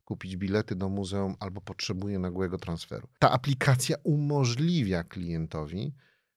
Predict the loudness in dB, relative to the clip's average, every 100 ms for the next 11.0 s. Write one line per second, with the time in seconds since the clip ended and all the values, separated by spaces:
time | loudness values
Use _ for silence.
0 | _ -2 0 0 0 0 0 2 0 0
1 | -4 _ _ -2 0 2 -2 -2 -2 -2
2 | 0 -2 -2 -8 -20 _ _ -2 -2 -2
3 | -4 0 0 0 -4 -6 -10 -20 -20 0
4 | 0 4 2 4 0 -2 -6 -4 0 0
5 | -2 -6 -6 -8 -16 _ -12 -8 -4 -4
6 | -4 -6 -8 0 2 2 -4 -4 4 4
7 | 4 -4 -12 -20 _ _ _ 6 6 6
8 | 4 2 2 4 4 0 2 6 8 10
9 | 8 8 4 6 6 4 2 0 2 2
10 | 2 0 0 -4 -6 -6 -8 -6 -6